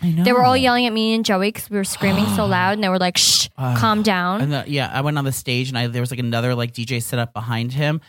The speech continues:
Speaker 1: and I put the headphones on while he was D J ing in front of me, and they, like, yelled at me 'cause they were, they thought that everyone was gonna think I was the D J. I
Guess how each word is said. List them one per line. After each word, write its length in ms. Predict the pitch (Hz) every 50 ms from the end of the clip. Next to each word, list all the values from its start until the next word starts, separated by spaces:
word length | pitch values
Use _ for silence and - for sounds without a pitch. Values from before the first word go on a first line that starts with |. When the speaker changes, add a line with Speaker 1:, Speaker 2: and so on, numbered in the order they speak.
| - _ _ _
Speaker 1:
and 140 | - 127 127
I 120 | 123 120 120
put 260 | - - 135 - -
the 80 | 127
headphones 400 | 120 131 123 - 143 135 131 127
on 140 | 139 127 123 123
while 120 | 117 117 120
he 140 | - 131 127
was 100 | 120 113
D 140 | - 120 113
J 140 | 123 120 113
ing 40 | 113
in 60 | 107
front 240 | 104 - 120 120 127
of 60 | 131
me, 100 | 139 135
and 140 | 110 123 120
they, 100 | 117 113
like, 200 | 117 113 - 123 -
yelled 300 | 113 117 120 113 107 113
at 60 | 101
me 120 | 110 110 101
'cause 140 | - -
they 80 | - 113
were, 140 | 110 110 104
they 180 | - - 120
thought 300 | 110 - - 110 107 -
that 80 | - -
everyone 200 | 120 117 113 104
was 100 | 104 104
gonna 180 | 110 - 117 110
think 60 | 110 -
I 100 | 110 110
was 120 | 110 107
the 80 | 117 117
D 160 | 107 120 120
J. 160 | 113 131 131
I 0 | 139